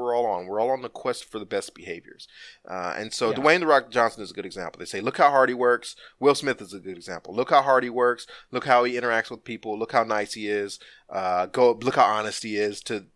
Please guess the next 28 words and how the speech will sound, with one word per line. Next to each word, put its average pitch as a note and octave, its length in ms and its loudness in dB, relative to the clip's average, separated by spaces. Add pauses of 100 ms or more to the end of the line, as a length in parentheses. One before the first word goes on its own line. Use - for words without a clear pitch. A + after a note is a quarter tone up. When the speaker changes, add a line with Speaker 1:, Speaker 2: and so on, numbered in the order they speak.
Speaker 1:
you C3 100 -14
know, G#2+ 140 -8
to G#2 100 -14
the G2 60 -14
extent G#2 260 -14
that G2+ 80 -20
they're G2 160 -4
honest." F#2 220 -8
I E2+ 60 -4
don't G#2 120 -10
know G2 100 -8
these F#2+ 180 -14
men F#2 160 -14
personally, F2+ 400 -14
but G2 160 -14
to A2+ 80 -12
the A2 100 -10
extent G#2 300 -12
that - 80 -20
they're F#2+ 160 -6
honest, C#3 240 -10 (220)
Speaker 2:
<laughs> - 200 -20
Speaker 1:
be D3 200 0
like B2 340 4
them G#2 400 -4 (240)
to B2+ 120 -4
this A2 240 0
extent. G2 480 -10